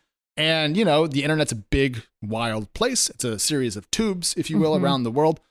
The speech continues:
Speaker 1: And, you know, Contentful has found enormous traction by providing the service. And, and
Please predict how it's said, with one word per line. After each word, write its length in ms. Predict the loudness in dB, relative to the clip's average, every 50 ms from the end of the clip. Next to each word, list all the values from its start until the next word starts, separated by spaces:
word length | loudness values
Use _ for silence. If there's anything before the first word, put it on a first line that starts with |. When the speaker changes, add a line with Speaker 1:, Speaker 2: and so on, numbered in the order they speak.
| _ _ _ _ _ _ -2
Speaker 1:
And, 360 | 0 0 2 2 2 0 0 0 0
you 80 | 0
know, 80 | 0 2
Contentful 380 | 2 2 0 2 2 2 2
has 100 | 2 2
found 240 | 2 0 0 0 0
enormous 440 | 0 2 2 4 2 2 2 0 -2
traction 440 | -2 -2 -2 -2 -2 -2 -2 0 0
by 80 | 0
providing 320 | 0 0 0 0 2 2 0
the 80 | 0
service. 320 | 0 0 0 -2 -2 -4 -6 _ _ _ _ _ -4 -2
And, 160 | -2 0 0 -2
and 120 | -2 -2